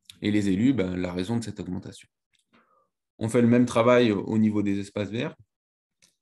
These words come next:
Pareil, on regarde les factures d'eau. Euh, parce que, euh, souvent, quand vous discutez avec les, les agents, ils disent : « Non, mais on,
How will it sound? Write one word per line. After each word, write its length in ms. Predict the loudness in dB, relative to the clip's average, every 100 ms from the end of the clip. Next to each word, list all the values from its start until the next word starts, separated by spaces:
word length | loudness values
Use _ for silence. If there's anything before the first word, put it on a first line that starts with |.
| _
Pareil, 260 | -8 -2 -2
on 100 | 0
regarde 240 | -2 -4
les 80 | -6
factures 380 | -10 -10 -10 -6
d'eau. 320 | -4 -6 -8 _ -20 _ _
Euh, 920 | -4 -2 -2 -2 -4 -6 -6 -8 -8 -10 -12 -14 -16 -20 -20 -20 _ _ _ _
parce 160 | -16 -6
que, 140 | 0
euh, 640 | 2 4 2 -2 -4 -10 _ _ _ -10
souvent, 260 | -2 -2
quand 140 | 0 0
vous 140 | 0
discutez 420 | -4 -6 -4 0
avec 180 | 0 -2
les, 460 | -2 -2 -4 -8 -14 -20 _ _ _ -10
les 320 | -2 0 2
agents, 280 | 2 2 0
ils 80 |
disent : « 140 | 0 -2
Non, 140 | 0
mais 80 | 0
on, 220 | 0 -4